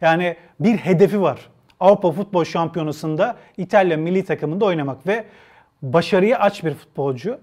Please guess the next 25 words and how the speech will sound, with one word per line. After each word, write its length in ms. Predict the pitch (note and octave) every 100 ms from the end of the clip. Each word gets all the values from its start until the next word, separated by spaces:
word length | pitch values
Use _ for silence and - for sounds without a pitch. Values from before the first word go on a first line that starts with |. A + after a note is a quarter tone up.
| _ _
tecrübeli 560 | F3+ E3+ F3 F3+ F#3+ E3
bir 120 | C#3
isim. 320 | C3 A3+ A3+ -
Burada 440 | G#3 D#3 F3+ D#4+ - _ -
Beşiktaş 360 | A3 G#3 E3+
yönetimi 480 | F3 D#3 D3 D#3+ A3+ - - -
ilerleyen 360 | G3+ F#3 F3+
süreçte, 600 | F3 - D3+ C#3+ - A3+ A3+ - -
e, 80 | F3+
kendisini 520 | F#3 F#3+ D3+ - A#3
değerlendirebilir. 760 | F#3+ F3+ F3 E3+ D3+ C#3+ D3+ A#3 F3
Beşiktaş 320 | F#3 - E3
için 240 | - A3+ -
önemli 380 | F#3 F#3+ G3
bir 80 | F#3
fırsat 440 | G3 E3+ - G3 -
transferi 440 | D#3+ D3+ - F3
olabilir. 460 | A3+ F3 C#3 D#3 A#3
Bunun 360 | F3+ F#3 A#3 A3+
dışında 480 | G3+ G#3+ G3 G#3 G3+ - -
Fransa 320 | G3 F#3+ G3+
Lig 240 | F#3+ F#3+
bir 100 | G3
ekibi 460 | F#3 F#3 F3+ F#3 F#3+ F3+
Rennes'den, 460 | F3+ F3+ F3 F3+